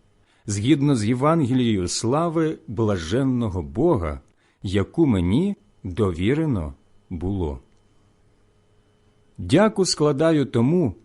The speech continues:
хто мені дав силу, Христу Ісусу, Господові нашому, бо Він визнав мене вірним, поставивши на службу. Мене,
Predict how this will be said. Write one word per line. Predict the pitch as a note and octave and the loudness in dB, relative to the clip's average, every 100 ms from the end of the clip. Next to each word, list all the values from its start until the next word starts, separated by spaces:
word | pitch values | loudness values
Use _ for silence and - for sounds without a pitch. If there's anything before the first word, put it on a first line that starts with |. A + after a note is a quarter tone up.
| _ _ _ | _ _ _
хто | - - F#3 | -10 4 4
мені | G3+ D3+ C3 D#3+ | 6 4 4 2
дав | C3+ F#2 C3 B2+ A2 | 0 -2 -4 -4 -6
силу, | - A#2+ G#2+ D2+ C#2 - _ _ _ _ - | -4 0 0 -2 -8 -14 _ _ _ _ -16
Христу | - B2 A#2+ - D3+ G3 F#3 - _ | -2 0 0 -2 2 2 0 -10 _
Ісусу, | C3+ C3+ - D#3 C3 - D#2+ C#2 - _ _ - | -4 -2 -2 -2 -2 -4 -8 -10 -18 _ _ -10
Господові | G2 F2+ F3+ F3+ - C#3+ C3 | -4 0 0 0 -4 -4 0
нашому, | A#2+ C3 C3+ - E2 D2 - _ _ _ _ _ _ | 2 2 -2 -4 -8 -8 -14 _ _ _ _ _ _
бо | - A2 | 0 2
Він | C#3+ G#3 A#3 | 4 4 4
визнав | C3+ D3+ B2+ F3 E3+ | 4 4 4 2 0
мене | C3 C3+ D3 | 2 2 2
вірним, | F3 B2+ B2 G2 F2+ D#2+ D#2 _ _ - | 0 0 2 2 -2 -4 -8 _ _ -2
поставивши | A2 - - A#2+ D3+ C#3 C#3+ | -2 -2 -2 -2 -2 -2 -4
на | D3 | -4
службу. | - D#3 D3 F2+ D2 D2+ - _ _ _ _ _ _ _ - | -4 -2 0 -2 -6 -12 -14 _ _ _ _ _ _ _ -2
Мене, | G#2 G#2 F#3+ C#3+ | 2 4 4 0